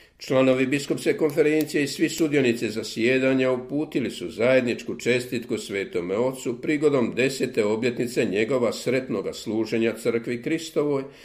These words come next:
te poželjeli da ga i ubuduće prati po zagoru Svetoga Petra, apostola, blagoslov Božji, kako bi nastavio svoju službu učvršćivanja svoje braće u vjeri.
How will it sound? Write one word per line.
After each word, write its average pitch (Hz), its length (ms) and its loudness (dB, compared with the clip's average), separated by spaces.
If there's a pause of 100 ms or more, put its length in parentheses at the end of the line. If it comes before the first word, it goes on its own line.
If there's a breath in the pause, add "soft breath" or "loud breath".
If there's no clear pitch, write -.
(260 loud breath)
te 147 220 8
poželjeli 143 600 2
da 120 180 2
ga 95 120 -2
i 98 100 -2
ubuduće 131 580 2
prati 123 500 0
po 107 120 -2
zagoru 127 500 4
Svetoga 135 600 0
Petra, 117 520 -2
apostola, 117 640 0
blagoslov 107 600 0
Božji, 147 540 0 (560 loud breath)
kako 139 300 4
bi 139 140 4
nastavio 127 600 2
svoju 95 340 -4
službu 123 540 -2
učvršćivanja 131 840 0
svoje 127 400 2
braće 95 420 -2
u 80 80 -2
vjeri. 73 400 -6